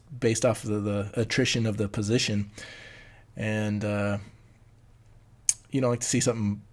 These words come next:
blatant and intentional like that. Tariq Cohen went to I R, A C L tear. That's sad.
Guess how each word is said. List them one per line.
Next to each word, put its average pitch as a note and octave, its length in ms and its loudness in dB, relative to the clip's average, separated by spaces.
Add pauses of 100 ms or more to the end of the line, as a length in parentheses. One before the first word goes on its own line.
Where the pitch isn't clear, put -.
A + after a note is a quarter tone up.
(120)
blatant A2+ 520 0
and G#2+ 160 -2
intentional A2 600 -4
like - 200 -8
that. - 240 -4 (1900)
Tariq D#3+ 240 8
Cohen G3+ 400 8 (200)
went D3+ 220 -2
to D3 100 2
I B2 200 6
R, F#3+ 440 8 (280)
A C3 140 0
C A#2 220 2
L D3+ 140 10
tear. D#3+ 480 8 (640)
That's C#3 400 2
sad. B2+ 600 8